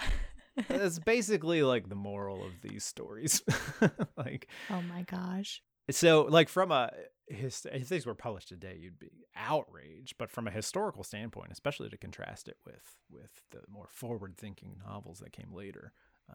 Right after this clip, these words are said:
Speaker 2: it's an interesting study. Um, and, and they weren't, they're very short, they're not, so it's not, it's not too much of a time commitment.
Speaker 1: So I just looked it up.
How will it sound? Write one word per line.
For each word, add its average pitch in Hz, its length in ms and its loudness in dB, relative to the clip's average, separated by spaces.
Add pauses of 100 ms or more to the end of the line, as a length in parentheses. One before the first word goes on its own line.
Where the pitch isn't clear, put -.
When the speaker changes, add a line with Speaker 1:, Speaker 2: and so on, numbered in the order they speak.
Speaker 2:
it's 113 160 -10
an 95 180 -10
interesting 90 420 -14
study. - 420 -20 (280)
Um, - 380 -20 (340)
and, 143 140 -4
and 151 180 -4
they 147 100 4
weren't, 139 220 0
they're 113 100 -2
very 95 200 -6
short, - 340 -16 (120)
they're 101 100 -14
not, - 180 -16
so - 140 -16
it's - 120 -18
not, - 200 -16 (340)
it's - 160 -18
not - 200 -10
too 113 160 -8
much 92 180 -12
of 110 80 -20
a - 40 -20
time - 280 -16
commitment. - 400 -20 (1160)
Speaker 1:
So - 160 -10
I 196 160 -2
just 247 240 -8
looked 269 180 -10
it 220 80 -4
up. 175 220 -6